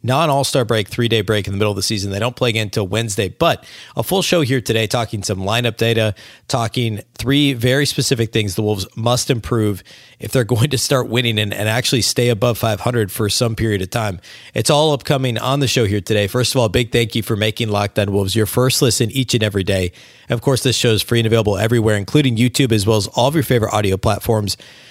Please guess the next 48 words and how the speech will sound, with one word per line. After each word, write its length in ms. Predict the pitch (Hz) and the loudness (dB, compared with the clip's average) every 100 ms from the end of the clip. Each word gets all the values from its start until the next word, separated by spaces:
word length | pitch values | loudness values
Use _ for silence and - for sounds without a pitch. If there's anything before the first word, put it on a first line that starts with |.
| - | -8
You 120 | - | -4
can 120 | 117 123 | 0 2
also, 600 | 135 151 151 131 117 113 - | 2 2 4 4 4 0 -4
uh, 160 | - 107 | -8 -6
watch 400 | 120 120 127 - | 0 0 0 0
the 100 | 143 | 0
show 300 | - 117 107 | 2 2 2
on 220 | 110 113 | 2 0
Locked 260 | 104 117 - | 2 0 0
On 80 | 123 | -2
Sports 340 | - 117 - | 0 0 0
Minnesota. 380 | 104 98 131 113 | -4 0 2 0
That's 200 | 90 - | -2 -4
both 200 | 117 107 | -2 -2
a 60 | |
Roku 380 | 92 113 123 135 | 0 0 0 0
and 100 | 113 | 0
an 180 | 107 110 107 - | -2 -6 -6 -4
Amazon 440 | 131 139 117 110 101 | -2 0 0 -2 -2
Fire 300 | 120 120 113 | 0 0 0
T 160 | - | -2
V 220 | 101 113 | 0 2
app. 180 | 110 110 - - - - _ | 2 -2 -6 -12 -20 -20 _
More 140 | 131 139 | 0 2
great 220 | 131 123 | 2 2
local 240 | 123 117 | 0 0
sports 340 | 110 - 113 - | -2 0 -2 0
coverage 300 | 120 107 - | -2 -2 -2
twenty-four 400 | 135 151 - 110 | 0 0 0 0
seven, 320 | - 117 110 | 0 0 0
and 100 | 104 | -2
it's 160 | 90 | -4
free. 500 | - - 143 151 113 | -8 -4 0 2 2
Download 360 | 104 113 117 110 | 2 0 0 0
the 100 | 107 | 0
Locked 320 | 104 104 - | 2 0 0
On 100 | 113 | -2
Sports 360 | 101 - 110 - | -2 -2 -2 0
Minnesota 420 | 117 117 - 110 | 0 2 2 0
app 220 | 110 104 | 0 -4
today 600 | - 101 131 147 113 95 - - - _ - | -4 -4 0 2 2 -2 -6 -16 -20 _ -6
on 160 | 127 | -2
Roku 320 | 110 117 - 117 | 0 0 2 0
and 80 | |
Amazon 600 | 113 113 107 98 107 98 104 | 0 -2 -2 0 0 -2 -6
Fire 400 | - 110 104 95 | -2 0 0 -2
T 240 | - 104 | -2 -2
V. 300 | 98 95 87 | 0 -2 -4